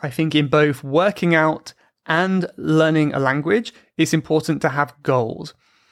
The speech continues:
And now I don't necessarily mean, like, a really specific goal, like, "I want to get to level C one by the end of the year."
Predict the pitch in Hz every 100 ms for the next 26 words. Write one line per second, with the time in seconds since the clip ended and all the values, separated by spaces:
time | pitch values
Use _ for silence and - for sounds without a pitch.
0 | _ - 175 202 214 294 262 247 262 214
1 | - - 240 247 214 185 175 170 160 156
2 | 160 170 180 - 180 - - 180 185 175
3 | - - _ _ - 160 151 143 135 131
4 | 123 120 _ _ _ 151 165 160 160 156
5 | 151 147 143 135 135 - 190 180 160 165
6 | 165 156 156 156 165 165 156 147 151 151
7 | 156 156